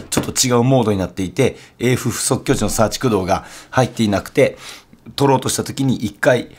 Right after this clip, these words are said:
エーエフが抜けてしまったらそのまんまになってしまったっていうね。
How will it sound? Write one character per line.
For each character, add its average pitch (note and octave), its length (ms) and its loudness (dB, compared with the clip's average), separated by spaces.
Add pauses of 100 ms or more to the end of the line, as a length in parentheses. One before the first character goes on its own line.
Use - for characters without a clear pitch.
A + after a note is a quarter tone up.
(260)
エ A#2+ 80 2
ー B2+ 40 4
エ A#2+ 40 2
フ A#2 100 -4
が B2 100 4
抜 A#2+ 140 4
け B2 100 -2
て A2+ 100 -4
し A2 140 0
ま G#2+ 100 2
っ G#2 60 -8
た D3 120 2
ら A#2+ 60 -2
そ - 140 -2
の A2+ 60 4
ま G2+ 80 2
ん G2 80 0
ま A2+ 80 4
に G2 60 -2
な F2 80 -4
っ E2 40 -6
て - 100 -14
し - 120 -4
ま F#2 100 -4
っ - 80 -16
た F#2 80 -12
っ - 40 -12
て - 140 -20
い - 20 -10
う F2 40 -10
ね。 F2+ 160 -8